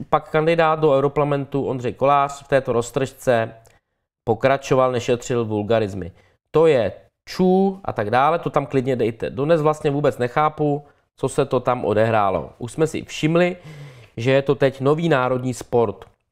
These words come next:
Úspěch se v této zemi neodpouští. Zaorálek je prostě ku-, kurva, tak se tak chová.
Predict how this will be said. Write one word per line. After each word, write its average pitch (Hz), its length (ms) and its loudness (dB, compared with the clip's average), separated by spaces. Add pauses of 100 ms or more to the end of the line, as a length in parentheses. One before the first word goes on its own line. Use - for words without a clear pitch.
(140)
Úspěch 170 480 0
se 139 140 0
v - 60 -8
této 139 280 0
zemi 123 260 -2
neodpouští. 120 800 -6
Zaorálek 143 560 0
je 127 80 0
prostě 120 420 -4 (180)
ku-, 190 400 0 (400)
kurva, 135 420 -2 (520)
tak - 200 -4
se 156 120 2
tak - 260 -4
chová. 107 640 -2